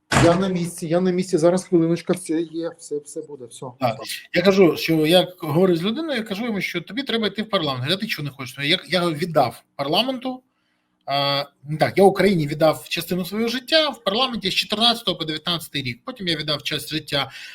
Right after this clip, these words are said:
Speaker 2: коли служив в З С У. Я якби борг перед державою свій сплатив в питанні участі у житті країни. Ти повинен йти. А він мені каже: «Дивись, а я готовий консультувати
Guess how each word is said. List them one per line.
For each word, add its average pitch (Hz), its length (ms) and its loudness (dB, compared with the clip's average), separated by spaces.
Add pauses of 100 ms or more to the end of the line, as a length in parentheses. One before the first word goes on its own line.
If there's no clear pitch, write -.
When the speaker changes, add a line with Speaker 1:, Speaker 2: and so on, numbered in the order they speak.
(120)
Speaker 2:
коли 147 200 0
служив 180 280 0
в 180 40 -4
З 190 60 -4
С 220 160 -4
У. 285 240 0 (260)
Я 170 320 -4
якби 156 300 -2
борг 156 500 4
перед 165 240 -4
державою 190 560 -4
свій 226 260 -8
сплатив 165 520 -8 (340)
в 165 360 0
питанні 185 720 -2 (1000)
участі 196 320 -2
у 151 100 0
житті 156 220 -6
країни. 113 440 -6 (400)
Ти 311 100 0
повинен 240 420 0
йти. - 360 -6
А 123 100 -6
він 233 200 -2
мені 220 120 -2
каже: 127 420 0 (380)
«Дивись, 135 460 0 (640)
а 147 380 2 (200)
я 170 140 4
готовий 190 340 -2
консультувати 165 840 -8